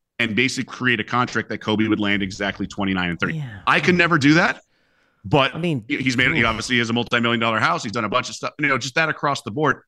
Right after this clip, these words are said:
Speaker 1: It's very lucrative.
Speaker 2: Yeah.
Speaker 1: But to your point, it's exhausting and takes years off your life. It's not the path I have.
Speaker 2: Yeah.
Speaker 1: But there are different forms of pro
Speaker 2: Yeah.
Speaker 1: betting. And to your point, that one is definitely more taxing and that kind of stuff.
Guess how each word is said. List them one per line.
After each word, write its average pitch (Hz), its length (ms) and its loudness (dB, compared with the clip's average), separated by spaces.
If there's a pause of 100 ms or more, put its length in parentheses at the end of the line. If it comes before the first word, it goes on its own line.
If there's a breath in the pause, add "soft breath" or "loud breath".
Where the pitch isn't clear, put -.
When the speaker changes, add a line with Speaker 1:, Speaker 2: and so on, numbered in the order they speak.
(140)
Speaker 1:
It's 113 220 -2
very 151 380 4
lucrative. 104 580 0
Speaker 2:
Yeah. 123 320 -12 (180)
Speaker 1:
But - 200 -10
to 143 80 2
your 143 160 6
point, 143 440 -2
it's 131 160 -4
exhausting 110 540 -2
and 101 100 -10
takes 107 180 -6
years 104 180 2
off 98 200 0
your 101 120 -4
life. 101 240 -2
It's 113 200 -6
not 127 220 0
the - 60 -6
path 107 280 -2
I 127 140 2
have. 107 260 -2
Speaker 2:
Yeah. 87 180 -12 (220)
Speaker 1:
But 117 220 -2
there 131 140 2
are 147 180 4
different 143 400 -2
forms 123 380 0
of 110 120 -6
pro 117 160 2
Speaker 2:
Yeah. 107 60 0
Speaker 1:
betting. 110 380 0 (340)
And 107 140 -4
to 127 80 -4
your 127 120 2
point, 117 360 -4
that 123 180 0
one 123 120 -4
is 92 120 -6
definitely 113 380 -2
more 101 140 2
taxing 107 520 -2
and 98 80 -2
that 104 180 0
kind 107 220 -2
of 95 60 -6
stuff. 113 320 -4